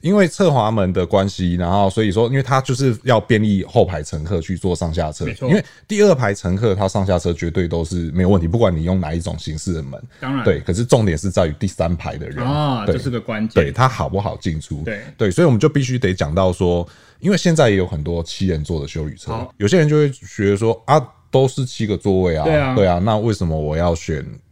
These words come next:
Speaker 1: M P V？
Speaker 2: 嗯哼。
Speaker 1: 对，那为什么不是选S U V？在这个决定当中，他应该怎么样去评估？
Speaker 2: 呃，我，我讲一个比较实际的数据，如果大家有去认真看，你可以发现哦，其实我刚才说M P V跟S U V他们的底盘高度不一样。
Speaker 1: 是。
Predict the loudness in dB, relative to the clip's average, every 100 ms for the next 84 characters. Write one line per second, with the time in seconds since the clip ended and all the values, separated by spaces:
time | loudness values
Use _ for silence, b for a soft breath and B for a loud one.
0 | _ -2 0 -2 -6 -6 -6 0 2 0
1 | 2 2 2 0 -2 -2 -2 -4 -6 -8
2 | -8 -8 -8 -8 -10 -12 b 0 0 0
3 | 4 4 2 0 0 2 2 4 4 4
4 | 2 0 0 0 0 2 2 0 -4 -2
5 | -2 -4 -4 -8 -8 -10 -12 -8 -4 -2
6 | -2 -2 -4 -4 -2 0 2 2 0 -2
7 | -4 -4 -6 -6 -4 -4 -4 -4 -2 -2
8 | -2 -2 -2 0 -2 -2 -2 0 0 0
9 | 0 -2 0 -2 0 0 0 -2 -4 -6
10 | -10 -20 b b -4 -4 -2 -2 -2 -2
11 | -2 -2 0 -2 -4 -8 -6 -4 2 2
12 | 2 0 0 -2 -2 0 0 2 2 2
13 | -2 -6 -4 -2 -4 -4 -8 -8 -10 -6
14 | -6